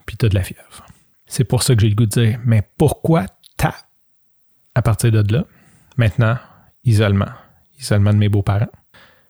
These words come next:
On a perdu nos beaux-parents. Mon beau-frère, qui est un gars laissé vivre à l'os, lui travaille au centre-ville. C'est notre voisin. Ok, ça a de l'air incestueux, mais c'est deux duplex jumelés.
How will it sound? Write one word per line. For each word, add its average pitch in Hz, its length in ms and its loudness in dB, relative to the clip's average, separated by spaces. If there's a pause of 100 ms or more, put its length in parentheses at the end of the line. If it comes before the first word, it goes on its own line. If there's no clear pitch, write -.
On 110 140 2
a 95 60 0
perdu 101 520 0
nos 104 160 2
beaux-parents. 104 500 0 (500)
Mon 110 100 2
beau-frère, 113 420 2
qui - 80 -2
est 110 120 -2
un 104 160 0
gars 113 280 0 (180)
laissé 110 360 0
vivre 117 460 0 (140)
à 104 120 0
l'os, 120 540 -2 (480)
lui 131 140 2
travaille 104 340 0
au 95 40 -2
centre-ville. 98 540 -2 (160)
C'est - 160 -2
notre 120 180 2
voisin. 101 340 0 (280)
Ok, 113 160 -4
ça 110 120 -2
a - 20 -4
de 101 60 -2
l'air 104 100 0
incestueux, 127 640 -2 (420)
mais 113 100 2
c'est 110 200 0
deux 113 240 2
duplex 107 420 -2
jumelés. 104 320 2